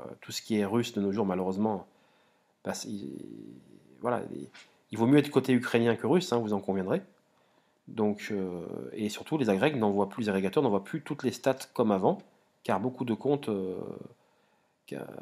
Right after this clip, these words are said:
qu'il y a énormément de comptes sur iMarketing, et donc du coup, ça, ça crée aussi quelques soucis, quelques retards, qui font que, bah, il y a, il y a des zéros qui apparaissent sur vos comptes, mais en fait, il n'y a pas de zéro. Je vous le répète à nouveau,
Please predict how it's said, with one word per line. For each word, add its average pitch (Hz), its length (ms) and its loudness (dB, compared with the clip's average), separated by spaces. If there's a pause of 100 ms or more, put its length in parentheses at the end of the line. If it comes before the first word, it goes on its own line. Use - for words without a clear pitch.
(380)
qu'il 98 120 -12
y 98 40 -4
a 85 160 -4
énormément 120 380 6
de 107 60 -2
comptes 117 180 0
sur 101 180 -2
iMarketing, 101 540 -2 (640)
et 101 180 -4
donc 107 200 0
du 101 100 -4
coup, 175 180 0
ça, - 220 2
ça 143 180 -2
crée 120 200 -2
aussi 113 340 -2
quelques 110 240 -4
soucis, - 240 -8
quelques 131 160 -8
retards, 123 640 2 (600)
qui 110 140 -8
font 151 220 4
que, 139 440 6
bah, 90 220 0
il 95 100 -6
y 101 40 -2
a, 95 40 0
il 98 80 -6
y - 20 -2
a 107 60 4
des 110 120 -2
zéros 110 280 4
qui 147 100 -2
apparaissent 120 320 2
sur 120 80 -4
vos 120 120 0
comptes, 110 260 -6
mais 101 80 -2
en 87 40 -6
fait, 151 260 -4
il 113 80 -2
n'y 107 120 2
a 135 180 -2 (300)
pas - 400 4 (320)
de 123 320 -2 (140)
zéro. 104 360 -6 (140)
Je - 160 -6 (140)
vous 107 180 -8
le 107 80 0
répète 101 300 -2
à 107 40 -4
nouveau, 104 380 0